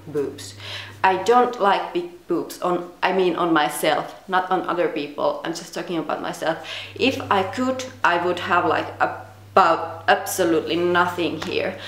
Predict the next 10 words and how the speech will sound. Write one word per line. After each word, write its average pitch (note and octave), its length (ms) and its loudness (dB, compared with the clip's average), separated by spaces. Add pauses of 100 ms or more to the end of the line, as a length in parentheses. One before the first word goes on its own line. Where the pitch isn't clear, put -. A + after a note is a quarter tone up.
(160)
I F#3+ 100 4
like A3+ 240 4
to A3+ 80 2
wear G3 320 8
these A3+ 300 6
things E3 380 -2
because E3 460 -2
they F3+ 360 0 (260)
make F#3 380 2
my D#3 340 0